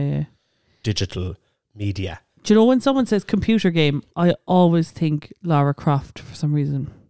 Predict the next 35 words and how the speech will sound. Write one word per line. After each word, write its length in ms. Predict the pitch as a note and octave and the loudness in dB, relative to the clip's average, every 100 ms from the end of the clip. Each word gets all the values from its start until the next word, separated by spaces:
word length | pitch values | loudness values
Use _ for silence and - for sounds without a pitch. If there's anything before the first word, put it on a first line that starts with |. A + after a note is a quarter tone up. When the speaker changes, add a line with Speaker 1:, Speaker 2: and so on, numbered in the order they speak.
| - | -6
Speaker 2:
Yeah, 260 | A2+ G2 G2 | -2 -2 -2
locking 280 | G2 - | -4 -6
the 60 | G#2 | -6
butler 260 | G2 - G#2+ | -4 -2 -2
in 60 | |
the 60 | G2 | -4
freezer. 480 | F#2+ A2 A2 A2+ F#2 - - - _ | -4 -4 -2 -4 -6 -12 -20 -20 _
Speaker 1:
<laughs> 20 | E3+ - - - | -6 -4 -6 -16
Speaker 2:
If 120 | - | -16
you 60 | F#2 | -8
know, 100 | F2 | -6
you 120 | F2 | -6
know. 80 | F2 | -6
Speaker 1:
Sure. 420 | F2 E2 D3 B2 - - - _ _ | -6 -4 0 0 0 -4 -20 _ _
Speaker 2:
If 240 | A2 F#2+ - | -4 -4 -6
you 100 | G2 | -6
know, 240 | F2 E2+ | -6 -6
you 120 | F2+ F#2+ | -4 -4
know. 220 | F2+ F2 - - - _ | -6 -10 -14 -20 -20 _
Speaker 1:
Yeah. 160 | E3 C#3+ F3+ _ _ | -10 -10 -10 _ _
Would 180 | G3 F#3 | -6 -4
you 80 | G3+ | 0
save 240 | G3+ G3 | 2 2
anything 320 | G3+ G3 F#3+ | 2 2 2
other 360 | F#3 F#3 F#3+ F3+ | 2 4 2 0
than 360 | - F#3 F3+ E3 - _ | 0 0 0 -2 -8 _
P 140 | - F3+ | -2 -2
C 160 | - | 0
or, 140 | F3 D3+ _ - | -2 -2 _ -8
or 120 | D3 | -6
than 180 | F3 D#3 | -2 -4
games? 380 | D#3+ D3+ D3 - _ _ _ _ _ _ _ _ _ _ _ _ _ _ _ _ - _ _ _ - | -4 -6 -10 -20 _ _ _ _ _ _ _ _ _ _ _ _ _ _ _ _ -20 _ _ _ -4
Speaker 2:
Um, 760 | A2 G#2+ G#2+ A2 A2 A2 A2 - _ | -2 0 0 0 -2 -2 -4 -10 _
hobbies. 540 | - B2+ D3 C#3+ A#2+ - - - - _ _ _ - | -10 -8 -6 -6 -8 -12 -16 -18 -20 _ _ _ -10
Um, 800 | B2+ B2 B2+ B2 B2 B2 B2 | -6 -4 -4 -4 -4 -6 -10